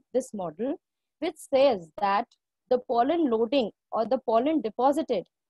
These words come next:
in a sedimentary environment is, is linear to the distance weighted plant abundance of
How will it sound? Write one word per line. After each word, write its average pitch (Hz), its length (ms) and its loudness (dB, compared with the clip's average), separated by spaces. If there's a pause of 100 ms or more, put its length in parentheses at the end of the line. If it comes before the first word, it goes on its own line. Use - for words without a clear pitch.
(140)
in 240 180 0
a 226 360 0 (260)
sedimentary 214 480 -4
environment 190 580 -6 (400)
is, 330 300 -2 (460)
is 220 320 0
linear 339 540 0 (100)
to 269 320 -4 (240)
the 233 80 0
distance 311 680 -6
weighted 233 340 -4 (140)
plant 226 320 0
abundance 190 720 -4 (280)
of 277 180 2